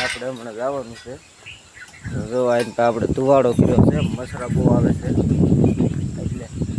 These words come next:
જો લીમડો નાખીને ધુવાડો કર્યો. અને બધે ગાવું ને એવું જો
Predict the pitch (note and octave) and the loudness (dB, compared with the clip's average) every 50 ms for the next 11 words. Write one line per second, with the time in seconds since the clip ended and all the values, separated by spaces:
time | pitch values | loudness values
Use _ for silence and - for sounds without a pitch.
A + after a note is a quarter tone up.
0 | - - - - - - - - - - C#3 D3 B2 A2+ - - - - - - | -4 -4 -4 -6 -8 -12 -16 -18 -10 -6 -4 -4 -2 0 2 4 4 6 6 6
1 | - - - - - - - - - - - - - - - - - - - - | 6 4 6 6 6 6 6 4 4 2 4 6 6 6 6 4 0 -6 -12 -16
2 | - - - - - - - - - - - - - - - - - - - - | -16 -18 -18 -18 -18 -20 -20 -20 -20 -20 -20 -18 -18 -16 -16 -16 -16 -18 -18 -18
3 | - - - - - - C3 C#3+ D3 C#3 C#3+ C#3+ C#3 C3+ C#3+ D3 - - C#3 C3 | -18 -20 -20 -18 -10 -2 0 2 4 6 4 4 4 2 -2 -4 -6 -8 -10 -10
4 | C3+ C#3 C3+ C3 - D3+ D3 D3 C#3+ C#3 C#3 - E3+ F3 G3 G#3 F#3+ E3+ - - | -8 -8 -8 -8 -6 -4 -2 -2 -2 -2 -2 -2 -2 0 2 4 4 4 4 2
5 | - - - - - - - - - - C3+ C3+ C#3 C#3 C3+ C3+ C3 C3 - - | 0 0 -4 -4 -4 -4 -4 -6 -6 -8 -8 -8 -8 -8 -8 -10 -12 -14 -16 -18
6 | C#3 - - - - - - - - - - - - - - - - - - - | -20 -20 -20 -20 -20 -18 -18 -16 -16 -16 -14 -12 -10 -10 -8 -8 -8 -10 -10 -10
7 | - - - - D#3+ D3+ - D3+ C#3+ - C#3+ D3 D3+ - - C#3 - C3+ C3+ C3+ | -8 -6 -4 -4 -4 -4 -4 -4 -4 -2 0 0 0 0 0 0 0 2 2 4
8 | - A2+ C#3+ C3+ | 4 4 4 2